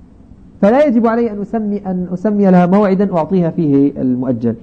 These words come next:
بخلاف الأمور الأخرى. تبايعنا، يجب أن تسمي، تسمي موعدا، تضرب لي موعدا تعطيني فيه مالي، وإلا هكذا:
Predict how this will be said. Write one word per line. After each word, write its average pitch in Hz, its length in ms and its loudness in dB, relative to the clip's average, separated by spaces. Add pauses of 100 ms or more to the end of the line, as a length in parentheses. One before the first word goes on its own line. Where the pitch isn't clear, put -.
(260)
بخلاف 175 400 2
الأمور 190 280 2
الأخرى. 143 360 -4 (840)
تبايعنا، 175 680 0 (840)
يجب 233 320 4
أن 202 220 0
تسمي، 214 520 0 (140)
تسمي 202 480 4
موعدا، 185 400 0
تضرب 185 360 0
لي 175 200 2
موعدا 226 500 0
تعطيني 226 360 2
فيه 196 200 4
مالي، 147 320 4 (420)
وإلا 214 420 4
هكذا: 180 360 0